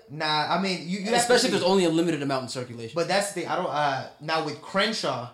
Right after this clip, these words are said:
Speaker 1: Crenshaw's vinyl.
Speaker 2: Oh, 'cause he only had a hundred copies of
Speaker 1: Yeah.
Speaker 2: it. Yeah.
Speaker 1: But with Victory Lap, I'm, I'm pretty sure fucking, uh, the Marathon store, they probably just did a reprint of it.
Speaker 2: Oh,
Speaker 1: So
Speaker 2: okay.
Speaker 1: maybe, if you, like you said, maybe if you got an original edition when it first came out.
Speaker 2: Yeah.
Speaker 1: You know what I mean? But nah, that's the, like, you one hundred percent right, bro. Like,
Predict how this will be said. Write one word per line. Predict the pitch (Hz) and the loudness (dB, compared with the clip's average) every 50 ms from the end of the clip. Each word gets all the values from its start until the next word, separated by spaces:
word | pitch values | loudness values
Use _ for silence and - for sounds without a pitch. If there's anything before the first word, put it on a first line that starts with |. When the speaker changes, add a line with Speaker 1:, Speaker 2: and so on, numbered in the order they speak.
| - _ _ _ | -18 _ _ _
Speaker 1:
Crenshaw's | - - 165 170 196 196 - 208 202 196 190 | -10 -6 -4 -4 -2 0 0 0 0 0 0
vinyl. | 202 202 208 214 214 220 | -2 -2 -2 -4 -2 0
Speaker 2:
Oh, | 151 151 | 0 0
'cause | 151 147 | 2 2
he | 160 | 0
only | 160 156 151 | 2 2 0
had | 131 - 143 139 | -2 -2 -4 -4
a | 127 | -2
hundred | 147 143 131 123 110 | -4 -6 -6 -6 -6
copies | - 151 127 120 131 110 | -4 -4 -4 -4 -4 -4
of | 160 165 | -4 0
Speaker 1:
Yeah. | 170 | 2
Speaker 2:
it. | 170 160 151 139 131 123 123 | 2 2 2 0 -2 -2 -2
Yeah. | 131 131 123 120 117 117 143 147 | -2 -2 -2 -2 -6 -10 -6 -4
Speaker 1:
But | 165 160 156 143 151 | -2 0 0 0 -2
with | 160 151 147 | -2 -4 -2
Victory | 143 185 190 190 196 185 165 | -2 -2 -2 -2 -2 -2 0
Lap, | 165 156 151 143 135 | 2 2 2 2 0
I'm, | 143 151 131 | -4 -4 -4
I'm | 143 143 | -6 -6
pretty | - 180 180 190 | -4 -4 -4 -4
sure | 180 - 180 165 151 | -6 -6 -4 -4 -4
fucking, | 151 - 151 147 151 151 143 131 | -4 -4 -6 -6 -6 -8 -8 -8
uh, | 127 135 131 127 123 120 120 117 117 | -6 -6 -6 -6 -6 -8 -8 -10 -10
the | 131 | -8
Marathon | 131 135 139 143 143 139 135 131 127 | -6 -4 -2 -2 -2 -2 -4 -8 -8
store, | 123 - - 139 135 127 | -8 -10 -10 -10 -10 -8
they | 123 127 127 | -8 -10 -8
probably | 131 135 131 127 127 127 | -4 -4 -4 -4 -4 -6
just | 127 123 | -10 -10
did | 120 120 | -10 -10
a | 120 | -12
reprint | 117 120 135 135 131 - 131 120 117 | -10 -10 -12 -12 -12 -12 -12 -12 -12
of | 117 113 | -12 -12
it. | 117 110 - - - 113 | -14 -16 -18 -16 -12 -8
Speaker 2:
Oh, | 113 110 104 104 | -8 -6 -6 -6
Speaker 1:
So | - 156 | -4 -2
Speaker 2:
okay. | 165 180 | 0 0
Speaker 1:
maybe, | 208 208 - | 0 0 0
if | - - | -2 -6
you, | 160 | -4
like | 165 170 170 170 | 0 0 0 0
you | 190 | -2
said, | 180 - 170 151 | -4 -4 -2 -2
maybe | 160 180 180 | -2 -2 -4
if | 180 | -4
you | 190 | -2
got | 190 170 156 | 0 0 0
an | 139 135 | 0 -2
original | 127 135 165 180 165 170 151 | -4 -4 -4 -4 -4 -4 -6
edition | 135 151 151 147 143 135 | -6 -6 -6 -6 -8 -8
when | 131 123 | -10 -10
it | 117 - | -8 -6
first | 156 180 180 - | -6 -6 -6 -6
came | - 131 120 123 | -8 -8 -8 -6
out. | 123 123 120 - - | -6 -6 -8 -8 -8
Speaker 2:
Yeah. | 127 123 123 117 113 117 - _ _ _ _ _ _ _ _ | -4 -2 -2 -2 -4 -6 -12 _ _ _ _ _ _ _ _
Speaker 1:
You | 135 151 | -10 -6
know | 151 151 | -4 -2
what | 151 151 | -2 -2
I | |
mean? | 151 160 165 156 - - - - _ - | -2 -4 -6 -6 -8 -14 -20 -18 _ -6
But | 156 156 | -4 -2
nah, | 175 196 180 165 | 0 2 2 2
that's | 165 180 180 - | 2 2 0 -4
the, | - 170 160 139 131 143 | -8 -12 -14 -14 -10 -6
like, | 156 151 151 | -4 -4 -2
you | 185 190 | -2 -2
one | 196 196 202 | 0 0 0
hundred | 208 190 | 0 -2
percent | 202 190 - 180 156 165 | -6 -6 -4 -4 -2 0
right, | 180 175 143 120 | 0 -2 -2 -4
bro. | 143 151 151 | -6 -6 -4
Like, | 147 143 139 135 131 | -4 -6 -6 -8 -10